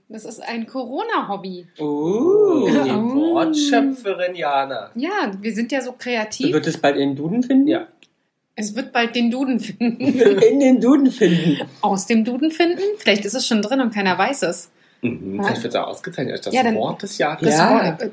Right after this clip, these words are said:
Speaker 1: das Unwort des Jahres oder das Jugendwort des Jahres?
Speaker 2: Jugendwort bestimmt.
Speaker 3: Jugendwort.
Speaker 2: Bei euch beiden in eurem Alter
Speaker 3: Ja,
Speaker 2: bestimmt.
Speaker 3: Korobbis,
Speaker 1: Äh,
Speaker 3: wir
Speaker 1: Ko-
Speaker 3: korobben heute.
Speaker 1: <laughs> Genau,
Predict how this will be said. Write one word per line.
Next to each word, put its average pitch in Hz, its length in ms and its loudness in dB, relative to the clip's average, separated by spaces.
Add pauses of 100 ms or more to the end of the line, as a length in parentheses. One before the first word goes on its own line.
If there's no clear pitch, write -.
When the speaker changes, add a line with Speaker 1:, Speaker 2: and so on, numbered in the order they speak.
(140)
Speaker 1:
das 202 160 -4
Unwort 262 420 0
des 285 140 -8
Jahres 285 320 0
oder 202 160 0
das 185 180 -2
Jugendwort 247 460 0
des 269 160 -6
Jahres? 277 280 -2 (260)
Speaker 2:
Jugendwort 170 520 4
bestimmt. 160 280 -2
Speaker 3:
Jugendwort. - 200 -8
Speaker 2:
Bei 143 80 0
euch 165 240 0
beiden 147 260 0
in 143 60 -2
eurem 147 160 -2
Alter 147 220 -2
Speaker 3:
Ja, 151 60 2
Speaker 2:
bestimmt. 175 200 2 (100)
Speaker 3:
Korobbis, 190 540 -2
Speaker 1:
Äh, 269 120 -6
Speaker 3:
wir 285 160 -2
Speaker 1:
Ko- - 180 4
Speaker 3:
korobben 208 440 2
heute. 262 600 0
Speaker 1:
<laughs> - 20 -12
Genau, 233 240 -4